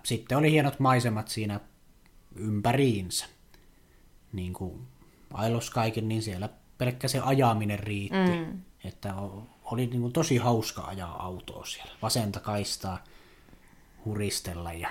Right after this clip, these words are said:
Speaker 1: väistellä vastaan tulijoita
Speaker 2: Mm.
Speaker 1: ja
Speaker 2: Joo, että vaikka Skotlannissa nyt ei semmosia ihan hirveän korkeita vuoria ole, että Skotlannissakin taitaa se Ben Nevis olla korkein kohta, mut siellä on kuitenkin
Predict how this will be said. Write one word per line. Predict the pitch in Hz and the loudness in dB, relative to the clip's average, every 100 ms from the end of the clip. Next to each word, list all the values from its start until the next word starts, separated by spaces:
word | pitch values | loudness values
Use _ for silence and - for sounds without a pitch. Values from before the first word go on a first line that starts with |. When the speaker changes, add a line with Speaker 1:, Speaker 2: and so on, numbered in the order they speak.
| - | 0
Speaker 1:
väistellä | 107 104 - 101 98 | 2 2 0 -2 -2
vastaan | 98 - - 190 90 | -2 -4 -4 -4 -4
tulijoita | 92 90 175 175 | -4 -2 0 2
Speaker 2:
Mm. | 95 | 0
Speaker 1:
ja | - - - - - - - | -4 -10 -18 -20 -20 -20 -12
Speaker 2:
Joo, | - 170 | 0 2
että | 175 | 4
vaikka | 180 180 185 | 4 4 2
Skotlannissa | - 185 208 196 190 190 | 4 4 4 4 4 4
nyt | 180 170 | 2 2
ei | 160 | 2
semmosia | 175 175 | 2 2
ihan | 170 165 | 2 2
hirveän | 175 170 165 | 2 4 4
korkeita | 170 185 190 185 151 147 | 8 8 8 6 4 4
vuoria | 135 147 127 117 117 120 | 0 2 2 0 0 0
ole, | 113 120 123 135 - | 0 -2 -2 -4 -10
että | - - | -12 -10
Skotlannissakin | - 151 139 139 139 131 139 | -6 -4 -2 -2 -2 -4 -4
taitaa | 127 131 135 | -2 -2 -2
se | 151 | -2
Ben | 143 131 135 | -2 0 -2
Nevis | 135 127 135 - | -2 -2 -4 -4
olla | 170 | -6
korkein | 180 139 147 - 143 165 | -6 -6 -6 -6 -6 -4
kohta, | 156 - - 185 - - - | -4 -4 -8 -8 -12 -20 -10
mut | 156 | -4
siellä | 151 160 | 2 4
on | 156 | 6
kuitenkin | 160 156 165 - | 4 4 2 0